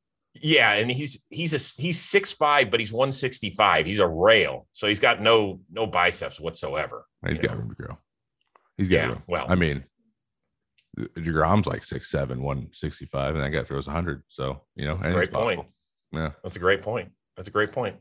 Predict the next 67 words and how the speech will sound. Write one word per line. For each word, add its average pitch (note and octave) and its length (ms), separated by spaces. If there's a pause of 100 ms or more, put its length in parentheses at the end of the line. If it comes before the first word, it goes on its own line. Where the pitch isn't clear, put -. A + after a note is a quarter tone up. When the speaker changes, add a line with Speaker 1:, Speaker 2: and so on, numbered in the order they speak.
(260)
Speaker 1:
So B2+ 140
there's D3 220
your, D3 200
uh, B2 160
there's C3 200
your B2+ 120
homework A#2+ 280
assignment, D#2 400
Trevor D2 240
May, D2 280 (260)
for E2 60
the D#2+ 100
next F2 180
Speaker 2:
Alrighty. - 20
Speaker 1:
time G2 140
we G2+ 80
talk G#2 280
to C2+ 120
you. A#1+ 100 (380)
Speaker 2:
I D2 60
can C#2+ 140
do E2+ 160
it. - 100 (180)
Speaker 1:
Um, G#2+ 500 (240)
hope G3 160
you A#3+ 60
had B3 100
as D#3+ 100
much G3+ 160
fun G#3 200
as C#3+ 80
I F3 140
did, F2 220
man. F#2+ 180
It C#3+ 40
was C3 160
Speaker 2:
Oh E2 40
Speaker 1:
great - 160
Speaker 2:
my C2 60
God. C2+ 100
Speaker 1:
getting C2 140
to - 60
hang B2+ 260
Speaker 2:
I - 0
Speaker 1:
out D3+ 200
here D2+ 200
for - 180
an C#2+ 60
hour. B1 300 (400)
Speaker 2:
I E2 80
can't F2 240
wait F#2 180
to - 100
do G#2 120
it F2+ 80
again. G2+ 260
I, F2+ 200
I F#2+ 40
can't B2+ 220
wait G2 120
to F2 60
see A2 220
if G2+ 100
we A2 100
can G#2 80
get G#2+ 140
some, D#2+ 280